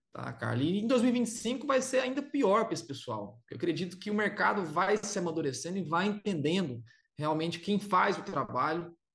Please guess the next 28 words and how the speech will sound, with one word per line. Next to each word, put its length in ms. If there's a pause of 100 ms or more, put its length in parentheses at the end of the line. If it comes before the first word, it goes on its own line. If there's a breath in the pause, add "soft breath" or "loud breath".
(480)
real, 560
né, 140
de 160
entender 480
o 100
campo 300
e 20
trazer 540
essa 260
realidade 400
ao 100
mercado. 440 (720 soft breath)
E, 360
e, 100
infelizmente, 760
né, 120 (160)
a 220
dizer 420
que 180
hoje 420 (420 soft breath)
o 60
mercado 480
está 260
sob 380
pressão, 560 (100)
o 80
mercado 640
está 420